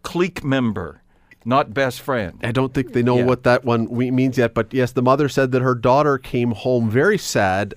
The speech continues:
Speaker 2: uh,
Speaker 1: Oh.
Speaker 2: told from the Pentucket Workshop Preschool in Georgetown.
Speaker 1: Yeah.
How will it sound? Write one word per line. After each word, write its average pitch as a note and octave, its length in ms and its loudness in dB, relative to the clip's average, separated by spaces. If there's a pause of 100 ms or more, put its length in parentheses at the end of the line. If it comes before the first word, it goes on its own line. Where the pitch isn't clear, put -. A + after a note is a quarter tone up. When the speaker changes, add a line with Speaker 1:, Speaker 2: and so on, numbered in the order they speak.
Speaker 2:
uh, G#2+ 340 2
Speaker 1:
Oh. C#3+ 60 -8
Speaker 2:
told C3+ 480 2
from C3+ 140 2
the B2+ 120 4
Pentucket C3+ 640 -2
Workshop C#3 580 0
Preschool C3+ 560 -2
in G#2 140 -2
Georgetown. G2 760 -2
Speaker 1:
Yeah. G#2+ 340 -8